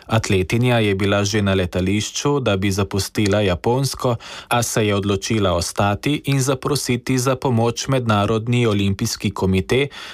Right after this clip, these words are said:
saj da jo domače oblasti skušajo spraviti iz države brez njenega dovoljenja.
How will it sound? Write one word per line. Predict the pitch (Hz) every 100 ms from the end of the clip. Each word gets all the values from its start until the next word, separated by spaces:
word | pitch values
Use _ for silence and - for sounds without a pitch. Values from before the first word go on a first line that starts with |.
| -
saj | - 139
da | 131 117
jo | 104
domače | 95 95 92 90 -
oblasti | 127 104 98 - - 139
skušajo | 127 - 139 127 139 123
spraviti | 123 - 110 107 113 120 - 131
iz | 110 107 101
države | 101 101 107 107 120 127
brez | 127 131 131
njenega | 110 92 95 95 104
dovoljenja. | 104 117 131 113 87 87 87